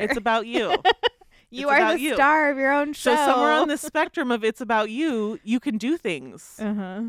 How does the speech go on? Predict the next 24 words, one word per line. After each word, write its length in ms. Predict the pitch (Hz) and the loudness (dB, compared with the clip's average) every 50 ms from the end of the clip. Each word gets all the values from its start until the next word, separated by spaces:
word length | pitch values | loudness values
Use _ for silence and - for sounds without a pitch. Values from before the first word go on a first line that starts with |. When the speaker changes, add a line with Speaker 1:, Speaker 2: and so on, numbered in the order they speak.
| 220 - | -10 -12
Speaker 1:
to 100 | - 190 | -12 -6
give 160 | 175 240 226 | -2 -2 -2
attention 460 | 202 190 - 208 202 190 - - 185 | -2 -4 -6 -8 -10 -10 -10 -12 -12
to 140 | 170 - 185 | -12 -8 -6
yourself 500 | 165 160 147 - 165 151 143 143 143 - | -6 -6 -6 -4 -2 -2 -2 -2 -4 -4
that 160 | 170 190 180 | -2 0 0
are 80 | 175 175 | 0 0
Speaker 2:
Mm-hmm. 140 | 185 185 180 | 0 -2 -2
Speaker 1:
not 520 | 180 175 170 175 202 226 - - - - _ _ _ _ | 0 0 0 0 -2 -4 -6 -12 -20 -20 _ _ _ _
in 140 | - 185 170 | -8 -6 -6
any 180 | 160 170 202 220 | -4 -4 -4 -6
con-, 300 | - - 226 226 233 - _ - | -6 -4 -4 -4 -4 -6 _ -6
like, 220 | 175 175 170 156 | -4 -4 -4 -2
there's 320 | - 175 170 170 160 156 | -2 -2 -2 -2 -4 -6
no 420 | 165 175 170 170 175 185 190 196 196 | -10 -12 -8 -4 -2 0 2 0 0
conflicting 880 | 196 - 220 202 - - 214 208 _ - 202 170 160 156 156 151 160 - _ _ _ _ _ _ _ _ _ _ _ _ _ _ _ - | -2 -4 -10 -10 -10 -10 -10 -10 _ -8 -8 -8 -8 -8 -10 -14 -16 -18 _ _ _ _ _ _ _ _ _ _ _ _ _ _ _ -12
anything. 540 | 160 190 190 180 165 - 131 85 - - - - | -8 -6 -6 -6 -6 -8 -14 -16 -18 -20 -20 -16
Speaker 2:
Mm-hmm. 1300 | 180 180 180 175 170 165 165 170 165 175 185 190 - - - - _ _ _ _ _ _ _ _ _ - 190 | -12 -10 -8 -8 -8 -10 -12 -14 -14 -14 -16 -16 -18 -20 -20 -20 _ _ _ _ _ _ _ _ _ -10 -6
Speaker 1:
But 100 | 175 175 | -2 -2
I 80 | 175 170 | -2 0
want 240 | 175 175 185 165 | 0 -2 -2 -2
you 80 | 208 202 | -4 -6
to 140 | - 190 185 | -6 -6 -8
stop 680 | - - - - - - - 180 175 151 - - _ | -8 -10 -14 -18 -14 -6 -2 -2 -2 -2 -2 -6 _